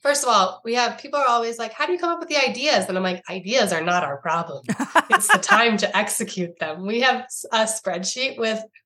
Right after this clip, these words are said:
Speaker 1: hundreds of ideas, Katie.
Speaker 2: Yeah.
Speaker 1: And it's all just, some of it's stuff that people wrote in and told us. So, you know, if anybody ever has, if you have ideas of stuff you wish you had, um, or listeners have ideas of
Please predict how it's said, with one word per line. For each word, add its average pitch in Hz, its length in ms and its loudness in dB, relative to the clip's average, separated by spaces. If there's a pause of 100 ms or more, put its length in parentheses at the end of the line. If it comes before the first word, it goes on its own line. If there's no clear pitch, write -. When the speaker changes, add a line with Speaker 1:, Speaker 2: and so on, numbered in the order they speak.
(220)
Speaker 1:
hundreds 214 960 4
of 190 200 2
ideas, 190 640 2
Katie. 285 480 0
Speaker 2:
Yeah. 202 200 4 (320)
Speaker 1:
And 262 100 2
it's 262 240 4
all 254 400 6
just, 247 640 2
some 269 160 4
of 294 80 4
it's 339 240 0
stuff 277 240 2
that 269 140 2
people 254 300 -2
wrote 233 260 2
in 214 180 0
and 233 160 0
told 202 240 -2
us. 247 260 -2
So, 208 300 0
you 220 100 -6
know, 202 120 2
if 202 100 -2
anybody 220 360 -2
ever 214 220 4
has, 208 320 2
if 208 100 -8
you 254 140 0
have 277 160 4
ideas 254 380 2
of 247 100 -6
stuff 240 300 -2
you 226 180 -6
wish 233 400 -2 (400)
you 247 400 -2
had, 233 580 4
um, 202 320 0
or 196 220 -2
listeners 233 520 -2
have 240 160 2
ideas 226 440 -2
of 220 100 -10